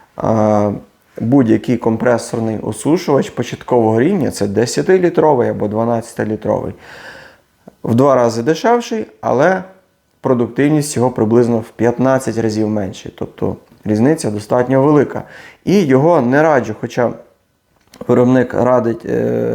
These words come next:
в-, виробник рекомендує його використовувати при, в площі до десяти квадратних метрів, я би не радив його використовувати в приміщенні, е, меншому, ніж вісім, більшому, тобто, ніж вісім квадратних метрів, тому що він просто не потягне.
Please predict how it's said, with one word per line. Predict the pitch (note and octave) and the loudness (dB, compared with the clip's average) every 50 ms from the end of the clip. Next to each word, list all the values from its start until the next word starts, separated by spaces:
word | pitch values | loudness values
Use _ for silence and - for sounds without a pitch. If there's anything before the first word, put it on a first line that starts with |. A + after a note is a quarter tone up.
| A#2 A#2 | -4 -2
в-, | A#2 A#2+ B2 B2+ - B2 | -2 -2 -2 -2 2 2
виробник | B2 B2 C3+ C3+ C#3+ C#3 C#3 - | 2 4 4 4 4 2 2 2
рекомендує | B2+ B2 - B2+ C3 C#3 C3 B2 C3+ C3 | 0 0 0 0 2 2 2 4 4 4
його | B2+ A#2+ B2 | 4 4 2
використовувати | A#2+ A2+ - A#2+ B2 B2 - C3 B2+ B2 A#2+ A#2+ - A2 | 0 0 0 -2 -4 -2 0 2 2 2 2 0 -2 -6
при, | G2 - B2 | -4 -4 -6
в | B2 - - - A2 - | -6 -8 -12 -18 -10 -2
площі | - C3+ C3+ B2+ - - - G#2+ - - - - - - _ _ - | 0 2 2 2 0 -2 -8 -10 -10 -12 -18 -20 -20 -20 _ _ -4
до | B2+ A2+ B2 B2 | 0 2 2 2
десяти | A#2 A2 A2+ - - C#3+ - A2 | 2 0 -2 -4 -4 -4 -2 -2
квадратних | - A#2 A2+ A#2+ A#2+ A#2+ C#3+ D3+ - G3 | 0 0 2 0 0 0 -2 -6 -4 -2
метрів, | F#3+ G#3 G#3+ - D#3+ C3+ | -2 -2 -2 -2 0 2
я | B2+ E3+ G3+ | 2 2 2
би | F#3 C#3+ | 2 2
не | B2 A#2+ A#2+ | 0 0 2
радив | C3 D#3 D3+ C#3 B2+ A2+ | 2 0 0 0 -2 -2
його | A#2 A#2+ A#2+ | 0 -2 -2
використовувати | A2 F#2+ A#2 - G2+ - - C#3+ D3 C#3+ B2+ - | -2 -4 -8 -10 -8 -4 -2 -2 0 -2 -4 -6
в | - | -10
приміщенні, | - - B2+ A2 B2 C3+ C3 - - B2+ A#2+ A#2 - - - - - - - - _ _ - | -10 -6 -4 -2 -2 -2 -4 -6 -8 -6 -6 -6 -8 -12 -20 -20 -20 -20 -20 -20 _ _ -10
е, | - - A2+ A2+ | -6 -4 -2 -2
меншому, | - G#2+ A2 A2+ A2+ B2 C3+ C#3+ C3+ B2 - - A#2 A#2 A2 | -2 0 0 2 2 4 2 2 0 -2 -4 -4 -4 -2 -2
ніж | A2 A#2 A#2 G#2+ G#2 | -2 -2 -2 -2 -2
вісім, | G#2+ A#2+ A#2 - - - - | -2 -2 -4 -4 -6 -8 -6
більшому, | - A2 A2+ D3+ E3+ E3 - C3 B2 A#2 | -4 0 2 2 2 2 0 -2 -2 -2
тобто, | - - A2 - - | 0 -2 -4 -2 -2
ніж | A2 A2 G#2+ G#2 G#2+ | -2 -2 -2 -4 -4
вісім | A#2 C3+ - - A#2 | -4 -4 -4 -4 -6
квадратних | - - G#2 A2+ A2+ A2 - - G#2+ - | -4 -2 0 0 0 0 -2 -6 -6 -2
метрів, | D#3 E3+ F3+ F3 C3+ G#2+ | 0 0 0 0 -2 -2
тому | - A#2 C3 D3 | 0 0 0 0
що | C#3+ - | 0 -2
він | A#2 G#2+ | -4 -4
просто | - - C3 C3 - - | -2 -4 -4 -2 -2 -2
не | A2 A2 A#2+ C3 | 0 0 0 0
потягне. | C3 - - - - C3+ C3 - A#2+ - - | -2 -4 -4 -2 -2 -4 -4 -4 -6 -10 -14